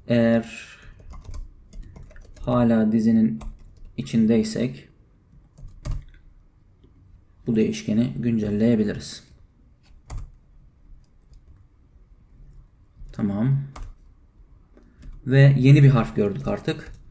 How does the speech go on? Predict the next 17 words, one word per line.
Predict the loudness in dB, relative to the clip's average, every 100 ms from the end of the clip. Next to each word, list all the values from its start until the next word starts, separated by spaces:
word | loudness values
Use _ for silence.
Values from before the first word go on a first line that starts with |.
| -20 _ -16
Sayma | -4 2 4 4
işlemine | 4 2 4 4 4
birden | 4 4 2
başlamamız | -2 -6 -6 -6 -8
lazım. | -8 -10 -18 -20 -20 _ _ _ -20 -16 -16 -16 -16 -18 -20 -18 -16 -16 -18 -20 -20 -20 -20 _ -20 -20 -20 -20 -20 -6
En | 4 6
sonda | 6 4 0 2
da | 2 2 -8 -18 _ _ _ _ _ -20 -20 -20 -20 -20 -20 -20 -20 -20 -20 -18
string'in | -6 -6 0 2 4 4
uzunluğuyla | 2 4 6 6 6 4 2 0 -6 -14 -6
bizim | -2 2 4
güncelleme | 4 4 4 4
yaptığımız | 4 2 0 2 4
indeks | 4 4 0 -4
aynı | -2 2 2 0
olacağı | -4 -4
için | -4 -2